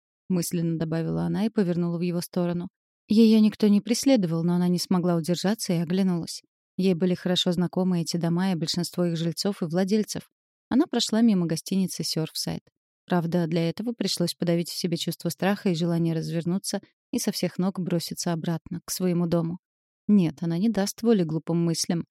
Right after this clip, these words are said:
не откажет себе в удовольствии пройтись по рыбацкой деревне, ставшей для нее такой родной и дружелюбной.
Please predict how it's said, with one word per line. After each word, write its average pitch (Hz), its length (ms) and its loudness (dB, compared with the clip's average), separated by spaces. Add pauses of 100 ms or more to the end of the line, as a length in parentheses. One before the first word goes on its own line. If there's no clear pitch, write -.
(280)
не 208 100 6
откажет 214 420 0
себе 170 260 -2
в 160 60 -2
удовольствии 170 560 0
пройтись 175 480 -2
по - 120 -8
рыбацкой 170 420 -2
деревне, 175 440 0 (280)
ставшей - 440 -2
для 170 120 0
нее 170 240 0
такой 180 280 -2
родной 170 280 -2
и 165 40 -2
дружелюбной. 165 680 -2